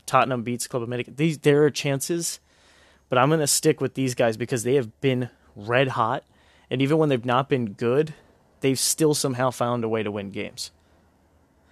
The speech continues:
So this is where we're at. The Final Four is Barcelona versus Lyon in the first semifinal. And in the other side of the bracket, we have a rematch of last year's semifinal, Club America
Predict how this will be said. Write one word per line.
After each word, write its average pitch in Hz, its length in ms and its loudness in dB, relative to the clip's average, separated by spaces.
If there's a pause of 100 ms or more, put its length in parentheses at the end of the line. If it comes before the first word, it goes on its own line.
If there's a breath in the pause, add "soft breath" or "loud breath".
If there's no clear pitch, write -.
(260 soft breath)
So 117 220 -2
this 127 180 -2
is 143 60 -2
where 135 160 4
we're 127 120 4
at. 98 180 -4 (200)
The - 80 -8
Final 120 280 0
Four 127 300 2
is 110 180 -4
Barcelona 131 520 0
versus 120 480 -4
Lyon 139 520 0
in 92 160 -6
the 82 80 -14
first 135 300 -4
semifinal. 120 680 -2 (380 loud breath)
And 107 120 -4
in 107 80 -2
the 113 120 2
other 127 120 4
side 131 160 2
of 117 60 2
the 120 60 -2
bracket, 120 280 2
we 107 120 -4
have 104 160 -2
a 101 40 -2
rematch 117 520 0
of 101 140 -2
last 139 340 2
year's 139 140 0
semifinal, 117 760 0 (500 loud breath)
Club 135 160 2
America 120 540 0